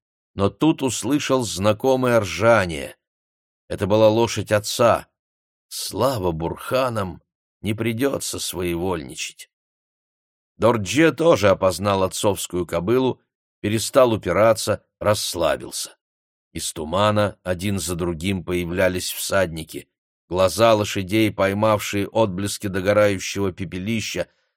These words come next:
сверкали в темноте, как печные угли. Всадники были все как один с их Васильевского хутора, между калмыками называемого Харсала.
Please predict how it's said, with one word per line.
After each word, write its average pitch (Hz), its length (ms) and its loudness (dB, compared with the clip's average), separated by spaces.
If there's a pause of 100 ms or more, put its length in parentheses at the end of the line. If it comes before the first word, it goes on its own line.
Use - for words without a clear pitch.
(120)
сверкали 110 680 0
в - 80 -4
темноте, 98 680 -2
как 113 340 0
печные 98 640 -4
угли. 87 480 -6 (1500)
Всадники 151 680 4
были 131 380 2
все 135 360 0
как 113 260 2
один 104 600 2
с - 280 -6
их 139 280 0
Васильевского 101 1000 -2
хутора, 92 560 -4 (420)
между 90 360 -2
калмыками 92 640 0
называемого 92 1040 2 (160)
Харсала. 98 1000 2